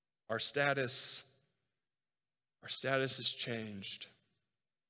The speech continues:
You know, when Charles Wesley was converted, he wrote a hymn, as he would, to capture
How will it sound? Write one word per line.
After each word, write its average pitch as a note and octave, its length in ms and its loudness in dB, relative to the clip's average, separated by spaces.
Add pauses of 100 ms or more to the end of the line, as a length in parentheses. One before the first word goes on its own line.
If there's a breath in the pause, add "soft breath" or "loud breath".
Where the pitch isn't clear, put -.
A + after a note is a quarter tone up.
(800 soft breath)
You B2+ 80 2
know, C#3 40 6
when C3+ 100 4
Charles E3 640 4
Wesley D3+ 400 4
was B2+ 240 2
converted, B2+ 640 2 (1400)
he C3 140 -2
wrote C3 220 4
a A#2 60 0
hymn, C3+ 420 0 (180)
as - 160 -2
he C3 100 -4
would, A#2+ 380 0 (460 loud breath)
to C3+ 80 -8
capture C#3+ 760 2